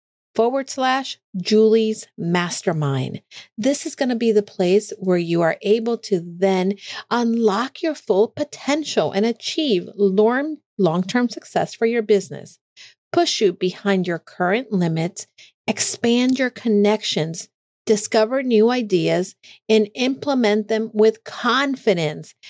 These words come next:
You're gonna get the support in all aspects and transforming you to the six-figure business you've been looking for. Pause and get off the hamster wheel if you've been spinning around.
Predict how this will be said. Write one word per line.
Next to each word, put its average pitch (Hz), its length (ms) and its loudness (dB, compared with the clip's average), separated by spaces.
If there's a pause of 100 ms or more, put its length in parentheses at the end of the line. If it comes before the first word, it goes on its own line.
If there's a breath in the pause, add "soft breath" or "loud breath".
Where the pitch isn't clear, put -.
(160 loud breath)
You're 202 100 2
gonna 180 140 -2
get 175 180 -2
the 185 60 -10
support 180 480 -4
in 165 160 -8 (120)
all 311 300 0
aspects 226 600 -8 (360 loud breath)
and 247 400 0
transforming 247 840 0
you 185 400 0
to - 140 0
the 165 100 -2
six-figure 285 640 -2
business 220 500 2
you've 170 100 0
been 160 240 -2
looking 160 320 -2
for. - 400 -4 (520 loud breath)
Pause 220 460 -2
and 190 280 -4
get 269 220 -2
off 254 220 -4
the 240 100 -2
hamster 208 560 0
wheel 165 400 0
if - 180 -6
you've 165 220 -2
been 165 160 -2
spinning 214 500 -2
around. 165 460 0